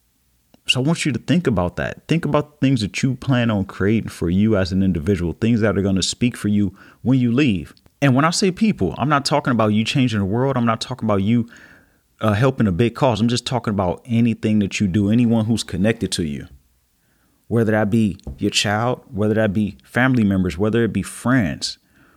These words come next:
What are they gonna say about you once you leave? What impact are they gonna remember about you? What things are they gonna say that this person was great at? They, they did great with this.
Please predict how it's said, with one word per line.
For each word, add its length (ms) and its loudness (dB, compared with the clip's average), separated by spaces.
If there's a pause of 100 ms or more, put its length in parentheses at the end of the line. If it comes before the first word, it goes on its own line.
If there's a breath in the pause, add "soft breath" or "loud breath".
(280 soft breath)
What 200 2
are 100 4
they 100 0
gonna 200 2
say 240 -2
about 340 -2
you 60 0
once 320 -2
you 60 -2
leave? 340 2
What 180 2
impact 440 0
are 20 0
they 140 2
gonna 200 0
remember 480 0
about 360 -4
you? 80 -2
What 200 0
things 240 2
are 60 2
they 160 2
gonna 240 2
say 380 2 (320 loud breath)
that 180 -6
this 160 0
person 420 0
was 180 -2
great 300 0
at? 200 -2
They, 260 2 (200 loud breath)
they 120 0
did 300 0
great 420 0 (220 loud breath)
with 240 -6
this. 340 0